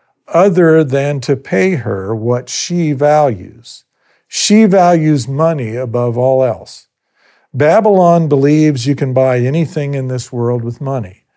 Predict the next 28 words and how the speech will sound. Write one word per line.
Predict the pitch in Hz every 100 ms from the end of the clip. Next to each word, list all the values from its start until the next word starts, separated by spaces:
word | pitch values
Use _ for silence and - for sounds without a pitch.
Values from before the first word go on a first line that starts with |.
| _ _ _ _ _ _
It | 143 147
is | 139
by | 156 156
giving | 143 127 160 233 247 214
to | 156
Babylon | 135 127 120 110 104 101 107 113
what | 120 127
she | - 143
values | 123 156 165 143 101 98 113 -
that | 135
we | 139 123
prove | - 190 185 160
our | 147
heart | 127 - 196 151 139
is | 156 131
not | 147 143 -
set | - - 185 147
upon | 110 98 90
her. | 85 - _ _ _ _ _ _ _ _ _ _ _ _
Hearts | - 196 226
set | - 208 202
upon | 202 185 175
Babylon | 151 147 135 113 107 101 104 107
mourn | 123 170 180 131 101 104
parting | - - 143 113 110 120
with | 113 117
her | 131 139
money. | 131 110 -